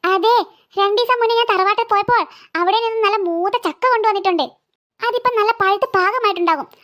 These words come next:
അത് കഴിച്ചിട്ട് പോകാം നിങ്ങൾക്ക്. ഹായ്, ചക്കയോ? വരിക്ക ചക്കയാണോ പഴം ചക്കയാണോ? എടാ കൊതിയ, നിനക്ക് പേര് ചക്കയാളെന്താ? നീ കഴിക്കാതിരിക്കോ? <laughs> അല്ല, നമ്മള് വെറുതെ ഒരു വിശേഷം ചോദിച്ചതാ.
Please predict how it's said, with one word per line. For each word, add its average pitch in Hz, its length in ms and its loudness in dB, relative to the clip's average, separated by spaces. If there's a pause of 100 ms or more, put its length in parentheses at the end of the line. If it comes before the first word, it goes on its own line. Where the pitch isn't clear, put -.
(120)
അത് 554 160 -2
കഴിച്ചിട്ട് 392 400 0
പോകാം 339 240 2
നിങ്ങൾക്ക്. 302 280 -2 (680)
ഹായ്, 415 340 2 (100)
ചക്കയോ? 480 500 2 (960)
വരിക്ക 494 280 0 (100)
ചക്കയാണോ 523 460 0
പഴം 539 240 0
ചക്കയാണോ? 453 420 0 (840)
എടാ 508 180 0
കൊതിയ, 415 240 2 (360)
നിനക്ക് 508 260 0
പേര് 453 280 0
ചക്കയാളെന്താ? 392 500 0 (240)
നീ 554 140 -2
കഴിക്കാതിരിക്കോ? 330 540 0 (680)
<laughs> 453 920 -2
അല്ല, 415 180 -2 (480)
നമ്മള് 392 340 2
വെറുതെ 381 420 0
ഒരു 453 140 -2
വിശേഷം 392 420 -2
ചോദിച്ചതാ. 392 380 0